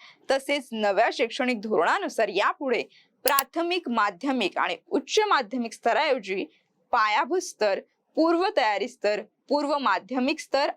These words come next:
आणि माध्यमिक हे शब्द वापरले जातील. नव्या शैक्षणिक धोरणानुसार इयत्ता पहिली ते पाचवी मध्ये मराठी, इंग्रजी आणि हिंदी या तीन भाषा सक्तीच्या असणार आहेत.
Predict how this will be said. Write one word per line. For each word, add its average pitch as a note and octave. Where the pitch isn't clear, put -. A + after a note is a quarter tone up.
आणि E4
माध्यमिक B3
हे F#4+
शब्द A3
वापरले G3+
जातील. D#3+
नव्या C#4
शैक्षणिक C#4
धोरणानुसार A#3
इयत्ता G#3
पहिली A#3+
ते D#4
पाचवी G#3+
मध्ये A#3+
मराठी, C#4+
इंग्रजी A#3+
आणि A#3+
हिंदी B3
या G3
तीन E4
भाषा B3
सक्तीच्या C#4+
असणार -
आहेत. -